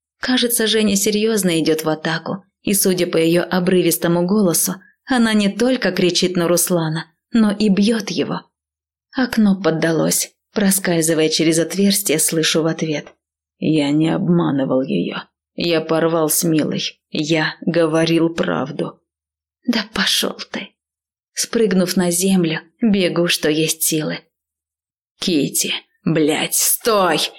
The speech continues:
Я люблю тебя, глупышка!" Слышу крик из окна за своей спиной.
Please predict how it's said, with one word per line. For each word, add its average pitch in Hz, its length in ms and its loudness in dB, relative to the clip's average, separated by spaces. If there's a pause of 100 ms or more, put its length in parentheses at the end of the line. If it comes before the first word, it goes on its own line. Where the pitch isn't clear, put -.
Я 202 280 2
люблю 226 460 4
тебя, 165 400 2
глупышка!" 247 1120 0 (600)
Слышу 214 560 0
крик 196 360 0
из 165 140 0
окна 175 360 0
за 165 120 -2
своей 151 360 0
спиной. 170 480 -2